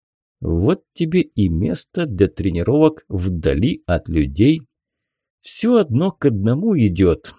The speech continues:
Я уже думал в лес уйти, одно сдерживало. Осень скоро, дожди, потом холода. Отказался от этой мысли.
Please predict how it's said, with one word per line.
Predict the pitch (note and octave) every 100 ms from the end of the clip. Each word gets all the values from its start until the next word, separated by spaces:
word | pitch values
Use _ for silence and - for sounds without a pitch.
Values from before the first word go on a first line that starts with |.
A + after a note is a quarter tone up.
| -
Я | - A2 F#3
уже | D#3+ D#3
думал | D3+ C#3+ C3+
в | A2
лес | C#3+ F#3 -
уйти, | A2 G#2 G2 F2 -
одно | F2+ F2+ F#2 A#2 D3
сдерживало. | A#2 A#2+ D3+ D3+ F#2 G2+ F#2 F2 D#2 - _
Осень | - F#3+ - - -
скоро, | - - - G2 E2+
дожди, | - - A#2 A#2+ -
потом | - - - - -
холода. | - - F2 E2+ C#3+ B2 _ _ _ _
Отказался | - E3 - G3 E3 G3 G3 - D3+
от | C#3 -
этой | G#2 B2+ C3
мысли. | A#2+ G2 E2 - D#2